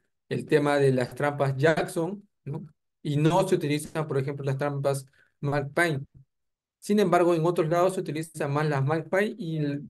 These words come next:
se utiliza menos las Jackson. Pero eso, todo ello va a depender entonces también de poder saber identificar entonces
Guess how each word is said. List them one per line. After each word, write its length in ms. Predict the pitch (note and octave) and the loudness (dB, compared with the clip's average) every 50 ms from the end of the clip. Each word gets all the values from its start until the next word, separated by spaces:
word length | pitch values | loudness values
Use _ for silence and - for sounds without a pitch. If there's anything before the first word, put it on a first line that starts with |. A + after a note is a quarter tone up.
| _ _ | _ _
se 120 | - D#3 | -8 -6
utiliza 340 | C#3+ C#3 D3+ D#3+ D#3+ E3 C#3 | -4 -2 -2 0 0 0 0
menos 520 | C#3+ D#3+ D#3+ F3+ F3 E3 E3+ F3+ F3+ - | 0 0 2 2 2 2 0 0 -2 -4
las 300 | G3+ C#3+ C3 A#2+ - - - | -6 -4 -4 -6 -6 -8 0
Jackson. 500 | C#3+ C#3+ C3 B2 C3 - B2+ A#2+ - _ _ _ _ _ _ _ _ _ _ _ _ - | 2 2 4 2 0 -4 -8 -10 -10 _ _ _ _ _ _ _ _ _ _ _ _ 4
Pero 520 | G3 G#3+ A3+ G#3+ A3 A3 A3+ - - - - | 6 8 8 8 6 6 2 -4 -14 -10 -4
eso, 640 | D#3+ D#3 E3 F3 F3 F3 F#3 F3+ E3+ D#3+ E3+ F3 - - | 2 4 4 4 4 2 2 2 2 0 -4 -10 -10 -2
todo 240 | - F3 F3+ F3 F3 | 0 2 4 6 6
ello 400 | F3 F3 F3 F3 F3 F#3 F#3 F#3 | 6 6 6 6 4 2 2 0
va 100 | D#3+ D3+ | -2 -2
a 40 | |
depender 440 | D3 D#3+ D#3+ D#3+ E3 D3 C#3+ D#3 D#3 | 0 -2 -2 -2 -4 -4 -2 0 0
entonces 580 | D#3+ D#3 D3 D3 D3+ D#3 D#3 D#3+ D#3 D#3 F3 - | 0 -2 -4 -6 -4 -2 -4 -4 -4 -8 -10 -8
también 520 | E3+ D3 C#3 - C#3+ D3+ E3 G3+ G3+ - _ _ _ _ _ _ _ _ | -8 -10 -8 -6 -4 -4 -2 -4 -4 -8 _ _ _ _ _ _ _ _
de 500 | C#3 C3 C#3 C#3 C#3 C3+ C3 C3 C3 C3 C3+ | -4 0 2 4 6 6 6 6 4 2 0
poder 340 | C#3+ C#3 C#3+ D#3 D#3+ D#3 | 0 4 4 4 4 2
saber 420 | D#3 D#3 D#3 C#3+ D3 D#3 E3 D#3+ F3 | 0 0 2 2 4 2 2 0 -4
identificar 800 | D#3 C#3+ C3+ C#3+ D3 C#3 C#3+ C3+ - D#3+ C3+ C3+ D#3 E3 F3+ G3 | -8 -10 -8 -8 -8 -8 -8 -10 -10 -10 -6 0 2 2 4 4
entonces 560 | F#3 E3 - D#3+ D#3 D#3 E3 E3+ E3 - - | 2 0 0 -2 -4 -2 -4 -4 -6 -8 -12